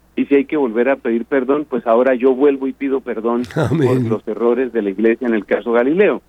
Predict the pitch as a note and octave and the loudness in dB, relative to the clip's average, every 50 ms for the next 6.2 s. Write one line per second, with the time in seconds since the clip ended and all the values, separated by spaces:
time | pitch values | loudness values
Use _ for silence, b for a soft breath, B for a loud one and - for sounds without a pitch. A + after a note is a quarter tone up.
0 | _ - D3 C#3 C3+ B2+ C3 B2+ B2 A#2+ A#2+ C3+ - D#3 D#3 E3 E3 A3 A#3+ A3+ | _ -6 -4 -4 -2 -2 -2 -2 -2 -4 -6 -4 0 0 2 2 2 2 0 2
1 | A3+ G#3+ G#3+ G#3 A3+ G3+ G#3+ G3 - D3 D3 D3+ E3 F#3+ F#3+ F3 F#3+ F#3 F3+ G3 | 2 0 0 0 -2 -2 -4 -4 -2 -2 -2 0 0 0 0 2 0 0 0 -2
2 | F#3 D3 C#3 B2 - - D#3+ E3 E3 G3 F#3 E3+ F3 E3 F3+ E3+ D3 C#3 C#3+ D#3+ | -2 -2 -4 -4 -2 -4 -4 -4 -4 -4 -2 -2 0 0 2 2 2 2 2 2
3 | D#3 - C#3+ C#3 _ - D#3+ F3 F3 - G3 F3 D3 C3+ C3 C3+ C3 - F#3 E3+ | 0 -2 -6 -6 _ -4 -4 -4 0 2 2 4 4 2 2 -2 -4 -6 -8 -8
4 | A3 _ _ - B2 - - C#3 C3+ - D#3+ D3 C3 - - A2+ - A2 G#2+ G2+ | -10 _ _ -16 -10 -6 -4 -4 0 0 0 0 0 -2 -8 -6 -2 -2 -2 -2
5 | A2 C3 C3+ - D#3 C3+ B2+ C3 B2+ B2 G#2+ G#2 G#2+ G#2+ - E3 F#3 B2+ B2+ A#2+ | -4 -8 -6 -4 -4 -2 0 0 0 0 0 -2 -2 -2 -4 -4 -4 -2 -2 -2
6 | G2+ A2+ A#2+ D3+ | -4 -6 -6 -8